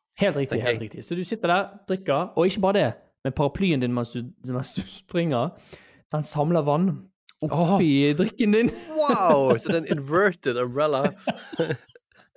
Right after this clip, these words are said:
Speaker 1: Han har sånn begge deler. Så han går sånn, men han går også sånn. Så det, det ser veldig spesielt ut. <laughs> Men, eh, eh, men med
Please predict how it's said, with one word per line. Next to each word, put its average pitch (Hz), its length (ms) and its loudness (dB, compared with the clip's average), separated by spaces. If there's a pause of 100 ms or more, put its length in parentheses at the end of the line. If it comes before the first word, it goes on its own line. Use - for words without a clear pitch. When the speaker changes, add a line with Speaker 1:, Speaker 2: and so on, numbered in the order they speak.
(500)
Speaker 1:
Han 208 180 0
har 220 80 0
sånn 226 160 0
begge 202 260 0
deler. 180 440 0 (340)
Så 170 80 0
han 160 80 0
går 165 120 2
sånn, 160 460 0
men 156 140 0
han 160 120 2
går 160 120 2
også 180 320 2
sånn. 120 320 -2
Så 143 200 -8
det, 165 80 -6 (120)
det 160 200 0
ser 202 200 0
veldig 202 280 2
spesielt 196 640 0
ut. 135 220 -2 (400)
<laughs> - 260 -12
Men, 190 300 0
eh, 160 240 2 (480)
eh, 139 240 2
men 202 240 0
med 247 360 2